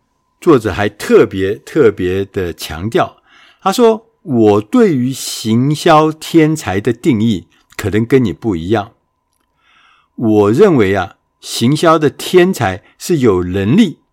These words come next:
总是以最小的努力获得最大成果的人，而不是一般人认为的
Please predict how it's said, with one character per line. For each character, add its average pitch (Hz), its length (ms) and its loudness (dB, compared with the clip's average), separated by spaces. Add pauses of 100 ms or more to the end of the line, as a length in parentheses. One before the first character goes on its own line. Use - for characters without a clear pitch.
(400)
总 110 160 0
是 180 160 -4
以 104 240 -6 (100)
最 240 400 2
小 87 300 -4
的 120 140 0
努 95 200 -2
力 117 220 -2 (160)
获 156 280 4
得 98 240 -2
最 156 460 2
大 107 340 -6
成 101 300 -4
果 82 160 -6
的 82 100 -6
人， 73 220 -14 (1300)
而 120 120 -2
不 180 200 -4
是 185 400 -2 (800)
一 170 100 -6
般 165 200 4
人 123 140 2
认 143 200 2
为 98 180 0
的 98 300 -6